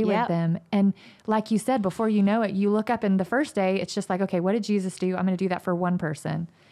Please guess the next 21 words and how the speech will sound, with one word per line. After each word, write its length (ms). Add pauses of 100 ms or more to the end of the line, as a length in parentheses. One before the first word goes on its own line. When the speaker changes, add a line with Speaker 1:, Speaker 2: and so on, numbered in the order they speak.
Speaker 1:
And 160
then 120
you 100
look 180
up 140
and 100
there's 120
a 60
hundred 240
and 140
twenty, 240
and 80
Speaker 2:
Yeah. 60
Speaker 1:
then 100
you 120
look 200
up 140
and 180 (200)
it's 100
thousands. 480
Speaker 2:
Yeah. 380